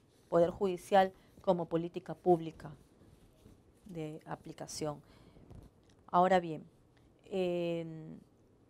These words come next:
estas políticas públicas implementadas vienen desarrollándose y en primer lugar, pues, tenemos desde el Poder Judicial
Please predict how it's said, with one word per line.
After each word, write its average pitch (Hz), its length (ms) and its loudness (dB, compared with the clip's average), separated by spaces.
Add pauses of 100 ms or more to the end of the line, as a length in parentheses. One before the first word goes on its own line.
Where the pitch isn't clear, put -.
(360)
estas 262 280 4
políticas 240 520 2
públicas 226 760 4 (160)
implementadas 202 1080 2 (360)
vienen 214 360 -2
desarrollándose 202 1000 2 (1300)
y 226 180 -2
en 220 80 0
primer 254 300 0
lugar, 269 380 4
pues, 240 180 -2
tenemos 214 640 -10 (100)
desde 196 220 -6
el 185 80 -8
Poder 190 240 -4
Judicial 202 680 -2